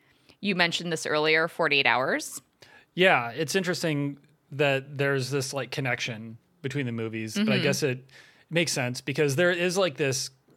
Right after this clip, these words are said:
Speaker 2: kind of sameness to them. Like, they almost feel like they could,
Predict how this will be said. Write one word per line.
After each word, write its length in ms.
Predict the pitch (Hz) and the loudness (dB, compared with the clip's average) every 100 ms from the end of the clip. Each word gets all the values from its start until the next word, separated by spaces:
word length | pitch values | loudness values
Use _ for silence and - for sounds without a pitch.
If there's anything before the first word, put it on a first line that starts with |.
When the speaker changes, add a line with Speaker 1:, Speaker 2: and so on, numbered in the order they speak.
| _ | _
Speaker 2:
kind 260 | - 147 160 | -10 -6 -4
of 120 | 143 | -4
sameness 760 | - 127 131 202 240 220 - - _ _ _ _ _ _ | -4 -4 -4 -4 -6 -8 -10 -14 _ _ _ _ _ _
to 120 | - 247 | 0 2
them. 140 | 247 | 4
Like, 120 | 185 | 2
they 100 | 180 151 | 2 2
almost 460 | 160 175 180 - | 2 2 0 -2
feel 280 | - 151 165 | -4 0 2
like 160 | 170 143 | 0 0
they 120 | 147 | -2
could, 280 | 151 131 | -2 -4